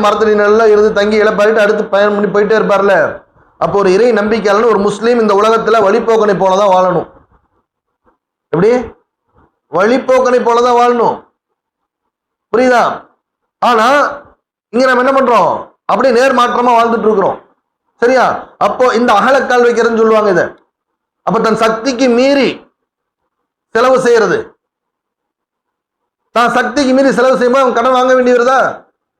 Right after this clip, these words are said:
வட்டிக்கே இல்லாட்டி வட்டி இல்லா கடனா வாங்க வேண்டி வருதா? இப்ப சிரமமா இருக்குமா? சிரமம் ஏற்படாதா? இப்ப இந்த சிரமத்தை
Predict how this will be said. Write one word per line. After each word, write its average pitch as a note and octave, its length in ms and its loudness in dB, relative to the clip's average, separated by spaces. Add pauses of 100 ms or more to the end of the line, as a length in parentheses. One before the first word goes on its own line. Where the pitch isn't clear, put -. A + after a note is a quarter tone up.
(800)
வட்டிக்கே G#3+ 420 -2
இல்லாட்டி B3+ 300 2
வட்டி A#3 220 -2
இல்லா C4 180 2
கடனா B3 280 0
வாங்க B3 180 0
வேண்டி A#3+ 200 2
வருதா? A#3+ 220 2 (720)
இப்ப G3+ 240 -2
சிரமமா C4 420 2
இருக்குமா? B3+ 280 0 (240)
சிரமம் B3 280 2
ஏற்படாதா? G#3+ 420 0 (720)
இப்ப G#3+ 300 0
இந்த A#3 120 0 (100)
சிரமத்தை A#3+ 420 0